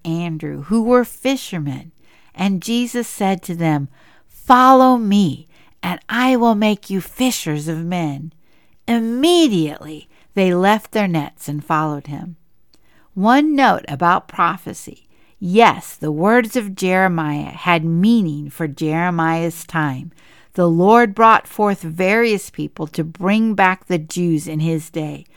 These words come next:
But many of the Old Testament prophecies also refer to Jesus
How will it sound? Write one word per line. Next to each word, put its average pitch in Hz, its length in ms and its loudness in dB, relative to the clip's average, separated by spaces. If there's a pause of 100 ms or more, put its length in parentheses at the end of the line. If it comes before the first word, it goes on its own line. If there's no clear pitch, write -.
(340)
But 196 240 -2
many 226 760 4
of 160 160 -4
the - 140 -12
Old 196 240 -2
Testament 180 560 -6
prophecies 160 720 -6 (240)
also 233 600 4
refer 175 640 0
to 175 200 -8
Jesus 175 840 -6